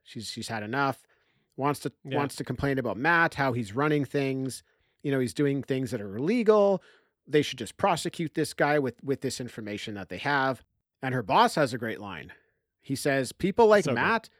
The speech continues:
Speaker 1: come in, they stir the pot, and they get the criminals to make mistakes. That's how they catch them, when they slip up." He also says,
Speaker 2: Yeah.
Speaker 1: "This isn't something that I dreamed up myself. I don't have the authority to hire advisors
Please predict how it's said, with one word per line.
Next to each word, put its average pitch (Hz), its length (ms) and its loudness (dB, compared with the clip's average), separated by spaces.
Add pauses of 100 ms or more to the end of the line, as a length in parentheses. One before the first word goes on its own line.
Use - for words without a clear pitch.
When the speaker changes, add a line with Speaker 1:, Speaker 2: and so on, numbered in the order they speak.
(260)
Speaker 1:
come 160 200 2
in, 151 300 2
they 110 140 -4
stir - 280 2
the 160 120 0
pot, 180 440 0 (240)
and 135 120 -4
they 147 100 6
get 143 140 0
the - 80 -4
criminals 156 440 2
to 139 100 -4
make 139 220 0
mistakes. - 680 -6 (240)
That's 160 260 4
how 156 160 2
they 131 140 -2
catch - 340 -4
them, 87 280 -12 (340)
when 131 160 -2
they 113 100 -4
slip - 420 -6
up." - 280 -10 (580)
He 135 140 0
also 135 200 0
says, 123 460 -2
Speaker 2:
Yeah. 110 160 -2 (300)
Speaker 1:
"This 196 180 2
isn't 262 240 2
something 180 360 4
that 135 120 -2
I 120 160 0
dreamed 131 300 0
up 120 100 -2
myself. - 640 -8 (400)
I 123 80 2
don't 208 140 6
have 139 200 0
the 120 120 -4
authority 113 400 -4
to 107 60 -4
hire 107 340 -4
advisors 113 640 -4